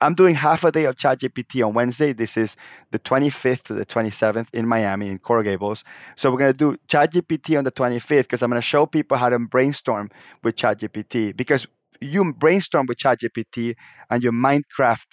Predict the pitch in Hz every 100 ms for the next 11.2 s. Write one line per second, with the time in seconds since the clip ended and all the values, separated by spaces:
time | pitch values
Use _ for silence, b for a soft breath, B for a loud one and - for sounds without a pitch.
0 | _ 113 110 104 117 117 117 113 - -
1 | _ 117 113 110 107 110 104 104 107 98
2 | 92 - 113 B B - 139 120 156 175
3 | 156 135 123 147 151 156 139 127 - 123
4 | 127 - 123 135 131 123 120 120 104 101
5 | 131 135 127 131 B B B - 123 120
6 | 120 - _ - 123 123 160 - 139 139
7 | - 127 131 120 139 131 120 120 120 131
8 | 143 131 B B B - 131 - 113 -
9 | 131 120 - 117 107 113 131 131 - 131
10 | - 127 123 - 113 - 110 113 120 -
11 | 175 202